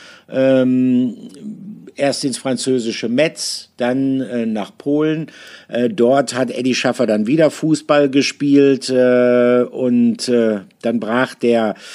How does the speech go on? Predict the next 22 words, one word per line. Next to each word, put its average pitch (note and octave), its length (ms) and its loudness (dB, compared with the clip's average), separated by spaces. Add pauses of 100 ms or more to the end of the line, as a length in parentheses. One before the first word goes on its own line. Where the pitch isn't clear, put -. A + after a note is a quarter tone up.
(220)
Zweite A#2+ 400 0
Weltkrieg D3 480 0
aus. D3+ 400 -4
Die A#2+ 140 -10
Deutschen D3+ 800 -2
sind C3+ 560 -6
in D3 500 -8
dieses B2+ 440 -6
Gebiet C3+ 600 -8
in - 220 -8
Polen, D#3 420 -4
was B2 260 -4
zur A2 200 -6
heutigen B2 520 -4
Ukraine B2 640 -8
gehört, B2+ 500 -4
äh, A#2 340 -8 (340)
eingedrungen. D3+ 1000 -2 (400)
Und, B2+ 600 -2
äh, B2 460 4
also, C#3 600 0
äh, C3 600 0